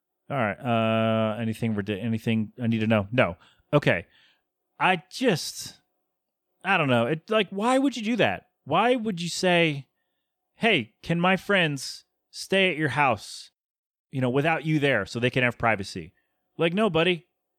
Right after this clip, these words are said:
You get an Airbnb or you get a hotel. And you, there are some other things about these people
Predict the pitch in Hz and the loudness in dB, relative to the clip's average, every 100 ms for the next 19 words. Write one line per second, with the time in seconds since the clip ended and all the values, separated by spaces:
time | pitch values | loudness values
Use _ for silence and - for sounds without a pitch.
0 | - 139 202 196 190 185 185 180 180 170 | -10 -4 -2 0 2 2 0 0 -2 0
1 | 165 110 - 127 165 175 165 170 165 135 | 0 -2 -8 -6 -2 0 2 0 2 0
2 | 98 _ _ _ _ _ - 123 127 123 | 0 _ _ _ _ _ -6 -2 2 2
3 | 123 123 123 127 113 101 _ _ _ _ | 2 0 0 -2 -6 -14 _ _ _ _
4 | _ _ _ _ - 127 135 156 151 147 | _ _ _ _ -20 -6 0 0 2 0
5 | 170 143 - 160 175 143 156 135 131 127 | 0 -2 -2 0 0 0 -2 0 -2 -2
6 | 123 135 131 123 107 | -6 -4 -2 -2 -4